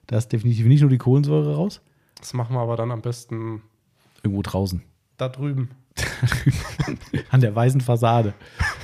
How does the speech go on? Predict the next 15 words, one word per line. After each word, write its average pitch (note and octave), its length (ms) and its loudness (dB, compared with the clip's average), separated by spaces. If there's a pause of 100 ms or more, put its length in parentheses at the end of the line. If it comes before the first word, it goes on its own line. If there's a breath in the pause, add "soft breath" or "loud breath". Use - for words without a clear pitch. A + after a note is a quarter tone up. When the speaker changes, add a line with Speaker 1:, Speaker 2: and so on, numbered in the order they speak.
(180 loud breath)
Speaker 1:
Könnte D3 220 4
bis D3 140 -2
da E3 60 0
oben C#3+ 200 2
hin C3+ 140 6
donnern, G2 320 0
ja, G2+ 160 -4
das A#2 280 -6
ist, C3+ 60 -4
äh, B2 180 -2
durchaus C#3 300 -4
möglich. B2 380 -4 (520 loud breath)
Äh, A#2 800 0
genau, A2+ 320 0
also, A2 260 -2